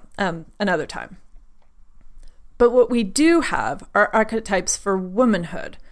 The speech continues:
We have the devoted, loving wife and mother.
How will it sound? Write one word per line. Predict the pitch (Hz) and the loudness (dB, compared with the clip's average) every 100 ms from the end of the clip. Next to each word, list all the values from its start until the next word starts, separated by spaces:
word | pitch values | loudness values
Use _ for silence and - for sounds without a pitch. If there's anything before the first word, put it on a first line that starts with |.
| - - - - - | -20 -20 -20 -20 -4
We | 240 | -2
have | 214 233 233 214 - | 2 4 2 -2 -4
the | 208 | -4
devoted, | 175 196 190 196 180 | -2 0 2 0 0
loving | 170 180 175 | -2 -2 -4
wife | 170 196 - | 0 0 -2
and | 196 | -6
mother. | 180 165 185 262 | -2 -2 -2 -2